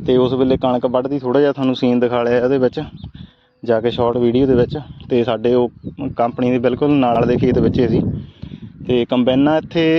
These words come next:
ਵੱਡੀਆਂ ਆ, ਹਾਲੈਂਡ ਵਗੈਰਾ ਦੀਆਂ, ਅਹ, ਨਿਊ ਹਾਲੈਂਡ ਜਿਹਦੇ ਕੰਪਨੀ ਦੇ ਟਰੈਕਟਰ ਵਗੈਰਾ ਆਉਂਦੇ ਨਾ ਆਪਣੇ ਇੰਡੀਆ 'ਚ, ਉਹਦੀਆਂ ਕੰਪੈ-, ਕੰਬਾਈਨਾਂ ਆ। ਤੇ ਇੱਥੇ ਫੋਰਡ ਵੀ ਹੈਗੇ ਪੁਰਾਣੇ, ਪਰ ਟਰੈਕਟਰ ਇੱਥੇ ਬਹੁਤ ਵੱਡੇ ਆ, ਜਿੱਦਾਂ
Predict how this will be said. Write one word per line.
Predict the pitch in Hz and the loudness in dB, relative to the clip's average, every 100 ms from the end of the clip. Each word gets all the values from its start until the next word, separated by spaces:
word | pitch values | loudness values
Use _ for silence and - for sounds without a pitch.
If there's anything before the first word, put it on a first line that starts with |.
| 160 143 | 2 0
ਵੱਡੀਆਂ | 139 123 123 123 | 0 2 2 2
ਆ, | 143 127 | 2 2
ਹਾਲੈਂਡ | 123 143 143 | 2 2 2
ਵਗੈਰਾ | 127 120 117 | 2 2 2
ਦੀਆਂ, | 117 113 | 2 0
ਅਹ, | - - - - - - - - - - 120 117 113 117 110 117 | -2 -4 -6 -4 -4 -2 -2 -2 -6 -4 2 2 4 2 0 0
ਨਿਊ | 127 131 | 2 2
ਹਾਲੈਂਡ | 127 131 139 | 0 2 2
ਜਿਹਦੇ | 131 135 135 123 | 2 2 0 0
ਕੰਪਨੀ | 123 127 123 | -2 0 0
ਦੇ | 123 | 0
ਟਰੈਕਟਰ | 131 120 123 | 2 2 2
ਵਗੈਰਾ | 120 120 | 4 4
ਆਉਂਦੇ | 120 120 | 2 2
ਨਾ | 143 | 0
ਆਪਣੇ | 160 147 135 | 0 0 2
ਇੰਡੀਆ | 123 123 | 2 2
'ਚ, | 160 - - - - - - - - | 0 -4 -8 -6 -6 -4 -6 -6 0
ਉਹਦੀਆਂ | 127 143 165 151 | 2 2 2 0
ਕੰਪੈ-, | 147 139 143 | 0 0 0
ਕੰਬਾਈਨਾਂ | 135 131 127 127 123 | 0 2 2 2 2
ਆ। | 127 | 0
ਤੇ | 120 | 0
ਇੱਥੇ | 135 185 | -2 -2
ਫੋਰਡ | - 135 147 | 0 2 2
ਵੀ | 160 147 | 2 2
ਹੈਗੇ | 139 151 | 2 0
ਪੁਰਾਣੇ, | 135 127 123 | 0 0 0
ਪਰ | 139 165 | 0 0
ਟਰੈਕਟਰ | 143 139 143 | 0 0 0
ਇੱਥੇ | 160 - | -2 -2
ਬਹੁਤ | 160 151 170 | 0 2 2
ਵੱਡੇ | 165 127 123 120 | 0 0 2 4
ਆ, | |
ਜਿੱਦਾਂ | 107 107 | 2 0